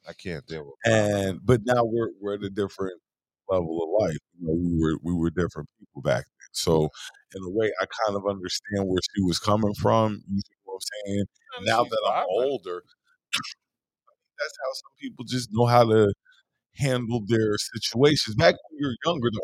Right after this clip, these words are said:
Speaker 2: only thing you know how to do is put your hands on somebody.
Speaker 1: Mm-hmm.
Speaker 2: As crazy as that sounds, that's really the only thing you know how to do. Now that I'm older, I know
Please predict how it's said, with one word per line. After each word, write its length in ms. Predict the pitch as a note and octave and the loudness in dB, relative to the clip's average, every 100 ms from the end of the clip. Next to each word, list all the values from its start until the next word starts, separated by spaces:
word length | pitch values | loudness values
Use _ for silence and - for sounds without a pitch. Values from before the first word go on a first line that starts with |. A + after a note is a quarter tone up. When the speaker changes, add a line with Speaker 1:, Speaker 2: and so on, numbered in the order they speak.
| F3 | 0
Speaker 2:
only 180 | G3 E3 D#3+ | 0 -4 -6
thing 120 | C#3+ | -8
you 140 | C#3+ | -8
know 160 | D3 C#3 | -4 -2
how 120 | B2 | 0
to 100 | A#2+ | -2
do 200 | G#2 A#2+ G2+ | -2 -4 -2
is 80 | |
put 240 | - G#2+ - | 0 0 2
your 120 | F#2 F#2+ | 0 0
hands 240 | F2 D#2 C#2+ | -2 -4 -8
on 60 | C#2 - | -14 -12
somebody. 460 | C2 B1+ G#1+ - _ _ _ _ _ _ F#2+ A2 | -14 -12 -14 -16 _ _ _ _ _ _ -20 -14
Speaker 1:
Mm-hmm. 220 | A#2+ - - - | -10 -10 -10 0
Speaker 2:
As 200 | C3 A2 | 2 2
crazy 680 | - - E3+ F#3+ E3 D#3+ D3+ | 0 0 2 2 0 0 2
as 300 | C3 C#3 B2 | 6 6 6
that 220 | B2+ B2 A#2+ | 6 6 6
sounds, 840 | - C3+ D3+ D3 A2 F#2+ E2 - - - - - | 0 6 8 8 8 4 2 -4 -16 -20 -12 4
that's 260 | B2+ C#3 _ - | 4 4 _ 0
really 260 | C#3+ C#3 C3 | 4 4 4
the 140 | B2+ - | 2 4
only 220 | C#3 C3+ - | 0 0 -4
thing 80 | C3 | -10
you 360 | B2+ - - B2+ | -10 -16 -10 -4
know 60 | |
how 80 | B2 | -2
to 120 | A2+ G#2 | -4 -6
do. 260 | D3+ A#2 G2+ | -6 -6 -2
Now 160 | B2 B2+ | 0 0
that 160 | A2+ A#2+ | 0 0
I'm 120 | A2 | 0
older, 500 | - C3 C3 A2 G2 | 2 2 4 2 2
I 80 | G#2+ G#2 | 0 -2
know 180 | G#2+ | -2